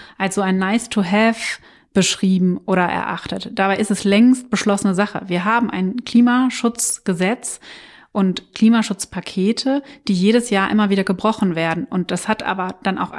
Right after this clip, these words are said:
keine Konsequenz. Also es ist keine Freiwilligkeit mehr, sondern eigentlich etwas, was umgesetzt werden muss, dringend.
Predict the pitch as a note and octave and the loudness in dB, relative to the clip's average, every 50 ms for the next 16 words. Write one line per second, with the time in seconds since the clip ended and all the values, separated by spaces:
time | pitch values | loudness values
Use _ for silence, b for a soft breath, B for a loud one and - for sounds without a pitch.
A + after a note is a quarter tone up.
0 | G3 - - G#3+ G#3+ G#3 G3+ - G#3 G3 - F#3+ - - - A3 F#3+ E3 D#3+ - | -12 -6 -2 0 0 0 0 0 0 -2 -2 -4 -8 -4 -2 -2 -2 -2 -4 -4
1 | - F3+ F3+ F#3 F#3 - G#3 A3+ - B B B B B B B B B _ - | -4 -2 -2 -2 -2 -2 -6 -6 -6 B B B B B B B B B _ -4
2 | - G3 F#3 E3+ - - - E3 F#3 G#3+ A#3 A#3+ B3 - - - - A#3 A#3 A#3+ | -2 0 0 0 -2 -2 -2 -2 0 0 0 0 -2 -2 -4 -6 -6 -6 -2 0
3 | A#3 A3+ A#3 A#3+ A#3+ A#3+ G3+ F#3+ F#3+ F#3+ F3+ F3 - - F#3 F3 F3 G3 A3 A#3+ | 0 2 2 0 0 -2 0 0 2 2 0 -2 -4 -6 -6 -4 -2 0 2 2
4 | A#3 G#3+ - A3+ G#3+ G#3 - B B B B B B B - F#3+ F#3+ - G3+ G3+ | 0 0 0 -2 -2 -4 -4 B B B B B B B -6 -6 -2 -2 -2 -2
5 | G3+ - F3+ F#3 F#3 - - - _ _ _ _ _ _ _ _ A#3+ B3 C4+ B3 | -2 -4 -6 -6 -6 -6 -8 -14 _ _ _ _ _ _ _ _ 4 6 6 6
6 | G#3 F#3 F#3 E3+ - - - - F3+ F3 F3+ F#3 F3+ F#3 F#3 F#3 F#3+ G#3+ B3+ - | 6 2 0 -6 -6 -10 -10 -6 -6 -4 -2 -2 -4 -2 0 0 2 2 0 -2
7 | - - _ _ _ - F#3 G3 B3 B3+ A3 F#3+ G3+ A#3 C4+ E4 E4+ - - | -6 -12 _ _ _ 0 4 6 6 6 6 4 2 2 0 0 -2 -6 -14